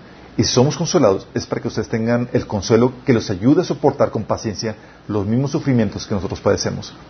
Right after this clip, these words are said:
O sea, Dios está utilizando, chicos, los sufrimientos que pasas, restaurados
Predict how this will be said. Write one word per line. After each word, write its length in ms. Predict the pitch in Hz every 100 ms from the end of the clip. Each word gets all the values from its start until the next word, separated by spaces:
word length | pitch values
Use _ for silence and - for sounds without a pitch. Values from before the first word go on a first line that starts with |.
| - -
O 100 | 131
sea, 200 | 143 151
Dios 180 | 185
está 100 | 196
utilizando, 400 | 240 240 208 190
chicos, 380 | 185 170 135 - - -
los 120 | - 151
sufrimientos 460 | 143 151 170 202
que 80 | -
pasas, 460 | - 117 - - - - - - - - -
restaurados 600 | 139 - 113 131 147 123